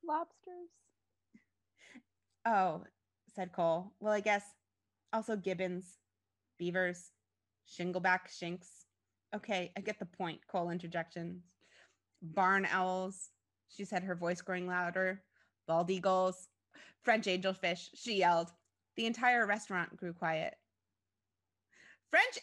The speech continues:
Speaker 2: angelfish, Cole!" So, <laughs> should Chrissy throw her wine in Cole's face or try to win him back?
Speaker 1: Oh, the wine is going in his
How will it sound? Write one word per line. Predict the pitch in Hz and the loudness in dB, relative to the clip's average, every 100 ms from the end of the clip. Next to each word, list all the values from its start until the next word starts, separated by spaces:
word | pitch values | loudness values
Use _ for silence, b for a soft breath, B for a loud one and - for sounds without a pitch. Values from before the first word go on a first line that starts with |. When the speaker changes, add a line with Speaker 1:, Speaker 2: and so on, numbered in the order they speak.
| - - | -6 4
Speaker 2:
angelfish, | 349 453 415 370 - 302 285 - | 6 8 6 6 8 6 6 0
Cole!" | - 349 320 311 330 - - _ _ _ _ _ _ _ _ _ _ _ _ _ | 6 8 10 10 10 6 -8 _ _ _ _ _ _ _ _ _ _ _ _ _
So, | - 180 - _ _ - _ 453 | -14 -12 -12 _ _ -20 _ -14
<laughs> | - 523 - 679 - - _ - - - _ - - - | -12 -16 -14 -16 -10 -12 _ -8 -8 -14 _ -16 -12 -10
should | - 285 240 _ _ | -2 -2 -2 _ _
Chrissy | - 311 277 302 349 - - | 0 2 4 2 2 -4 -12
throw | 185 180 220 302 | -2 2 4 4
her | 370 | 2
wine | 339 277 277 | 2 0 -2
in | 320 | -2
Cole's | 311 370 - | -2 -2 -2
face | 190 185 233 - | -2 -2 -6 -8
or | 254 | -8
try | - 185 | -4 -2
to | 185 | 0
win | 208 180 180 | -2 -4 -4
him | 185 | -6
back? | 170 131 - _ - _ _ _ _ _ _ _ _ _ _ _ _ _ _ _ - | -4 -6 -8 _ -20 _ _ _ _ _ _ _ _ _ _ _ _ _ _ _ 0
Speaker 1:
Oh, | 214 160 - | 2 4 0
the | 190 214 | -2 0
wine | 214 226 214 | 0 -2 -2
is | 190 | -4
going | 190 170 160 | -4 -4 -4
in | 160 | -6
his | 147 | -8